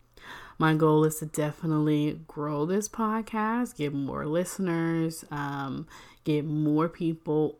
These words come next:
on the podcast and talking about their business, talking about their book. I wanna do Facebook Live trainings. Now, that in itself is something that is completely doable because I can have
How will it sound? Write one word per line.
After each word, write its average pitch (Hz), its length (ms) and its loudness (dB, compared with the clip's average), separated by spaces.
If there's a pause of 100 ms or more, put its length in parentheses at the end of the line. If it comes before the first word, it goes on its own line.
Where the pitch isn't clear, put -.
on 151 220 0
the 165 60 -4
podcast 151 1040 -2
and 147 360 -6
talking 151 300 -8
about 147 540 -4
their 147 160 -4
business, 147 640 -4
talking 135 280 -6
about 143 420 -8
their 151 120 -10
book. 147 520 0
I 156 120 2
wanna 165 340 6
do 165 440 4
Facebook 160 580 -2
Live 151 340 0
trainings. 202 840 2 (160)
Now, 156 600 0
that 165 560 0
in 208 160 2
itself 185 680 0
is 165 160 0
something 160 440 -2
that 151 160 0
is 147 140 -4
completely 151 800 -2
doable 160 600 2 (240)
because 165 1120 2 (100)
I 156 220 4
can 175 180 -6
have 147 500 -2